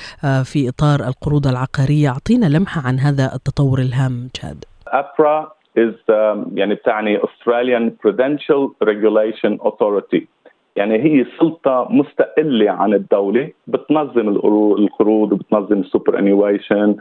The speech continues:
Speaker 2: وتعويض الأشخاص، وبتحط شروط لحتى تخلي الماركت، آه، آه، معتدلة. آه، أبرا بسنة ال ألفين وسبعتاش حطت شروط، آه، جديدة على المستثمرين، المستثمرين الأجانب،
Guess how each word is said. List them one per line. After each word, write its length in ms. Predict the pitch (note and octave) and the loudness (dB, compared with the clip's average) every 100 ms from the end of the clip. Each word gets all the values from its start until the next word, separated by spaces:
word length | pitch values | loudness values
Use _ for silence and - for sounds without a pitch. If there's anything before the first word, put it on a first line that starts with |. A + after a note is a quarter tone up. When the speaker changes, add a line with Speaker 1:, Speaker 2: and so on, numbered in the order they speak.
| - - | -8 -6
Speaker 2:
وتعويض 600 | G2+ - G2 G2+ A2 G2+ | -4 -2 -2 0 0 2
الأشخاص، 520 | - - - A2+ G#2+ - - _ _ - | 0 0 -2 0 0 -4 -16 _ _ -2
وبتحط 640 | A#2 - F#3 F3+ - - A2 - - | -2 0 -4 -4 -2 0 0 -2 0
شروط 320 | F3 D#3 B2+ - - _ _ - | 2 2 -2 -8 -20 _ _ -4
لحتى 400 | A#2+ C#3 - A#2+ | -2 -2 -2 -2
تخلي 640 | - C3 A#2+ A2+ A2 G#2+ G#2+ | -2 -4 0 0 2 0 0
الماركت، 640 | G#2+ A2 A2+ - G#2+ - _ - | 0 0 -2 0 -2 -2 _ -2
آه، 440 | G#2 G#2 G2+ G#2 - _ _ - | 2 2 2 -2 -14 _ _ -2
آه، 100 | G2+ | 0
معتدلة. 640 | A2 G2+ - F#2 E2 D2+ - _ _ - | 0 -2 -2 -2 0 0 -4 _ _ -2
آه، 240 | A2+ A#2+ - | 0 0 -2
أبرا 580 | - G#3+ G3+ G3 F#3+ F3+ _ C3 | -2 0 0 0 -4 -8 _ -2
بسنة 640 | C3 C3 C3+ C3 E3+ E3+ | 2 2 2 0 -2 0
ال 160 | D3 - | 0 0
ألفين 440 | A#2 - D3 D3 | -4 -2 0 2
وسبعتاش 760 | C3+ - A2+ A2+ - A#2+ F2+ - - - | 0 0 -2 -2 0 0 0 -4 -12 -20
حطت 380 | - - D3+ G#2 | -8 -6 -4 -4
شروط، 400 | - - C3 B2+ _ G#2+ | -6 -2 -2 -2 _ 0
آه، 180 | G#2 | 2
جديدة 540 | G2 F#2 A2+ B2 G#2+ G2+ | 0 0 0 2 0 0
على 500 | F2+ A2 G#2 G#2 - - - | 0 0 2 0 -2 -6 -2
المستثمرين، 800 | G#2+ G#2+ A2 - - A2+ A2+ G2 | -2 0 -2 -2 0 0 0 2
المستثمرين 800 | G#2 G#2 - A2 A2 G#2+ A2 | 2 2 0 0 2 2 2
الأجانب، 640 | G2+ - F#2+ G#2 G#2+ F#2 | 0 0 0 0 0 0